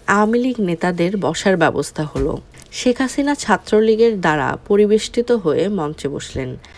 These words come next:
আওয়ামী লীগের নেতারা মঞ্চের নিচ থেকে মঞ্চে উঠে বক্তৃতা দিয়ে আবার মঞ্চের নিচে চলে গেলেন। বিরোধী দলীয় নেত্রী শেখ হাসিনা তার বক্তৃতায় ছাত্রদের লেখাপড়ায় বিশেষ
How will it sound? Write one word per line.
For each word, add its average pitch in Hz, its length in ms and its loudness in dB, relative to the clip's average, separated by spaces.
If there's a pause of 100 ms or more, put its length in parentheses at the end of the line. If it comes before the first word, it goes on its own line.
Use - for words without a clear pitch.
(320)
আওয়ামী 220 320 2
লীগের 254 300 0
নেতারা 165 480 0
মঞ্চের 185 580 -2
নিচ 190 320 0 (260)
থেকে 143 320 -4 (500)
মঞ্চে 202 440 0
উঠে 190 280 2
বক্তৃতা 185 640 -2
দিয়ে 139 260 -4 (380)
আবার 214 300 2
মঞ্চের 185 460 0
নিচে 175 340 -4
চলে 139 320 -2
গেলেন। 127 300 -8 (880)
বিরোধী 240 400 2
দলীয় 262 340 2
নেত্রী 196 460 2
শেখ - 280 -2
হাসিনা 147 420 -4 (420)
তার 220 200 6
বক্তৃতায় 170 760 -2 (360)
ছাত্রদের 220 680 4
লেখাপড়ায় 165 680 0
বিশেষ 170 380 0